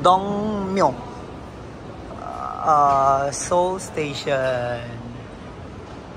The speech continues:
Okay. Oh, tignan nyo naman, oh, may mga nagbebenta din dito sa station.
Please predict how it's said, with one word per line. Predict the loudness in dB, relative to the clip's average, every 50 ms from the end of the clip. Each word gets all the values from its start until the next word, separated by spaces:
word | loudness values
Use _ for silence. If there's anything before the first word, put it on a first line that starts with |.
| -8
Okay. | -6 -4 -4 -4 -4 -6 -6 -6 -4 -2 -2 -2 0 0 0 0 0 0 0 -2 -2 -2 -4 -4 -6 -8 -10 -12 -12 -12 -12 -12 -12 -10 -10 -10 -10 -10 -10 -10 -12 -12 -12 -12 -12 -12 -12 -12 -12 -12 -10 -10 -10 -10 -10 -10 -10 -8 -4 -2
Oh, | -2 -2
tignan | 0 0 0 2 2 2
nyo | 4 4
naman, | 4 6 6 6 6 6
oh, | 6 4
may | 4 4 2
mga | 4 4 4 4 4 4 2
nagbebenta | 0 -2 -2 0 0 0 0 2 2 2 2
din | 2 0 -2 -2 -2
dito | -2 -2 -2 -2 0 2 4 4 4 2 0 -2 -6 -10 -10 -10 -10 -10 -10 -10 -12 -12 -12 -14 -12 -12 -12 -10
sa | -10 -8 -6 -6
station. | -6 -8 -8 -8 -6 -6 -4 -4 -4 -6 -6 -2 2 4 4 4 4